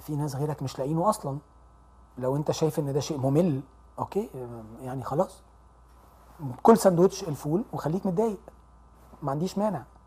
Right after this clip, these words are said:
ما هو في الآخر هي كلها مايند جيم، هي لعبة ذهنية.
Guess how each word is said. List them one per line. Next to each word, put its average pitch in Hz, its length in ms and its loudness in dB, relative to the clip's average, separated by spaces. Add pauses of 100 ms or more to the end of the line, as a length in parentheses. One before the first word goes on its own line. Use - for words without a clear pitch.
(120)
ما 135 60 -2
هو 139 40 2
في 135 60 -6
الآخر 196 340 2 (460)
هي 175 160 6
كلها 220 440 4 (640)
مايند 175 380 10
جيم، 131 260 2 (260)
هي 156 220 8
لعبة 180 320 8
ذهنية. 135 560 2